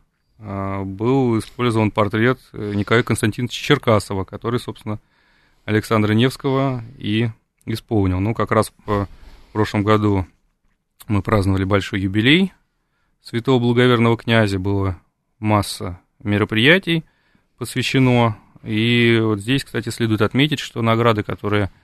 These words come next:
носили имя Александра Невского, это единственная награда, которая была и в Российской империи, собственно, учреждённый орден святого благоверного князя Александра Невского в тысяча семьсот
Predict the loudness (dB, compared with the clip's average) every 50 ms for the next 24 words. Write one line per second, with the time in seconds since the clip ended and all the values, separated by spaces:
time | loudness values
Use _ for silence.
0 | _ _ _ _ _ _ _ _ _ _ _ _ _ _ -6 -2 0 2 2 0
1 | 0 -2 0 2 2 2 2 2 2 0 -2 -4 -6 -10 _ _ -6 -4 -4 -4
2 | -2 -2 -2 0 0 0 2 0 0 -2 -4 -2 0 2 2 2 0 -2 -6 -14
3 | _ _ _ _ -10 -4 -2 -2 0 2 2 2 2 0 0 0 0 2 2 2
4 | 2 2 0 0 -2 -4 -4 -2 -2 0 2 4 4 4 2 0 _ _ _ -2
5 | 0 2 2 0 -2 _ _ _ _ _ _ _ _ _ _ _ _ _ _ _
6 | _ -4 0 0 0 2 0 -2 -6 -4 -4 -4 -2 -2 -2 -2 -2 -2 -4 -6
7 | -8 _ _ _ _ _ -20 -18 -12 -8 -8 -6 -6 -6 -4 -2 0 0 0 0
8 | 0 0 0 0 0 -2 -4 -4 -6 _ _ _ -18 -14 -8 -6 -6 -4 -2 -2
9 | 0 0 0 -2 -2 -4 -4 -4 -4 -2 -2 -2 -2 -4 -4 -4 -4 -2 -2 0
10 | 2 2 2 0 -2 -4 -6 -4 -4 -4 -4 _ _ _ _ _ _ _ _ _
11 | _ _ _ _ _ _ -6 -6 -6 -4 -4 -4 -4 -4 -4 -4 -4 -4 -4 -6